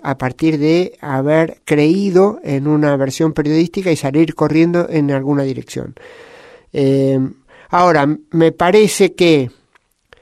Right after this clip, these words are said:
una cierta reiteración de, de lo que, este, en, en, en, en nuestro oficio es un, eh,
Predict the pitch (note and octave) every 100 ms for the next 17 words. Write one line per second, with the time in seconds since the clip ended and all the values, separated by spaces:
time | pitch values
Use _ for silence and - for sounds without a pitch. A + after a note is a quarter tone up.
0 | _ _ _ - E3+ E3+ E3 D#3 G3 F#3+
1 | F#3 F3+ D#3+ D#3+ D#3 D3+ D3 C#3+ C#3+ C#3
2 | C#3 C3+ C3+ - D#3 F3+ E3+ F3+ E3 -
3 | G#3+ F#3+ D3+ C3+ C#3+ C#3+ D3 C#3 C#3 C3+
4 | D#3 E3 D#3+ - - _ _ _ _ _
5 | _ _ C3+ B2 - C3+ C3+ C3 C3 C#3+
6 | C3 - C#3+ C#3 - - D3 B3+ D3 C#3
7 | - D#3+ C#3 D3 C#3+ D3 F3+ F3 D#3+ D3+
8 | D#3 D#3 D3 C#3+ C#3 C3+ C3